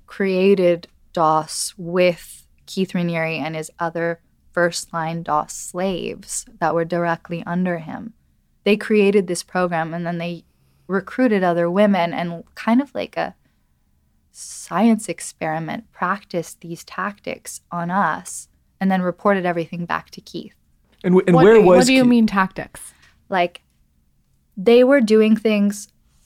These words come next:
Speaker 1: restricted eating, so s-, restricted sleep,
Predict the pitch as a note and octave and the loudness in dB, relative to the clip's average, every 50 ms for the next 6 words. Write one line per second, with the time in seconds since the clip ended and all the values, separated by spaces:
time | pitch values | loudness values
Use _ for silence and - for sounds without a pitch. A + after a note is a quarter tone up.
0 | _ _ _ _ _ _ _ _ _ _ _ _ _ _ _ _ _ _ _ _ | _ _ _ _ _ _ _ _ _ _ _ _ _ _ _ _ _ _ _ _
1 | _ - G3+ G#3+ G#3 - - G#3+ G#3 - - G#3+ G3+ - - F#3+ F#3 E3+ D#3+ C#3+ | _ 0 0 0 2 0 0 -2 0 0 0 -2 -2 -2 -4 -4 -4 -4 -4 -6
2 | C#3+ D#3+ F3+ F3+ - _ _ _ _ _ - - - F3+ D#3+ D#3+ - - _ _ | -8 -10 -14 -16 -18 _ _ _ _ _ -10 -6 -2 -2 -2 -2 -4 -8 _ _
3 | _ - - - - G3+ G#3 G#3 - F3+ - - E3+ E3 - - - - G#3+ F#3+ | _ -20 -14 -4 0 0 0 0 -2 -4 -4 -6 -8 -8 -8 -10 -4 0 0 0
4 | E3+ - - - | 0 -2 -6 -12